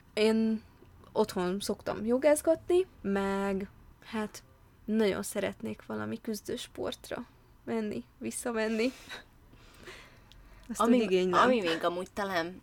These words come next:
Speaker 2: kicsit befolyásoló tényező szokott lenni az esti étkezésemnél, amúgy most, most, hogy így a testmozgásba
Speaker 1: Nyugodtan.
Speaker 2: belegondolok, hogy el szoktunk járni, kocogni a kutyákkal,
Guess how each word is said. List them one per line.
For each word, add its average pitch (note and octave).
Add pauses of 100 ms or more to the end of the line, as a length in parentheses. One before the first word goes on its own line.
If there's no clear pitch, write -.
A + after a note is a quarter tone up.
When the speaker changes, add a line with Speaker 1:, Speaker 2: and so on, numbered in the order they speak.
Speaker 2:
kicsit -
befolyásoló F3
tényező D#3+
szokott -
lenni F#3
az C#3
esti E3
étkezésemnél, D3
amúgy D#3+
most, F3+
most, B3+
hogy B3+
így F3+
a F3+
testmozgásba F#3+
Speaker 1:
Nyugodtan. F3+ (640)
Speaker 2:
belegondolok, A3+ (280)
hogy F3+
el A#3
szoktunk - (380)
járni, F3+ (200)
kocogni D#3
a -
kutyákkal, A#3